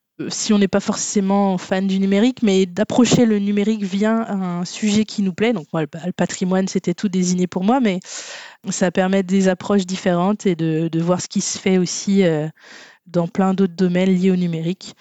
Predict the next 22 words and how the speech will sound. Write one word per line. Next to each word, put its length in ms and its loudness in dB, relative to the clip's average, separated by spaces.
Euh, 380 -4
ouais, 260 2
il 80 -2
y 60 2
a 60 2
toutes 220 -12
ces 200 0
organisations-là, 720 2
ouais, 100 -2
qui 140 -16
sont, 560 -12
qui 160 -14
sont 220 -8
très 180 -4
pratiques 520 -6
pour 140 -16
se 120 -2
renseigner 600 -2
et 60 0
avoir 200 0
des 160 -2
infos. 260 -8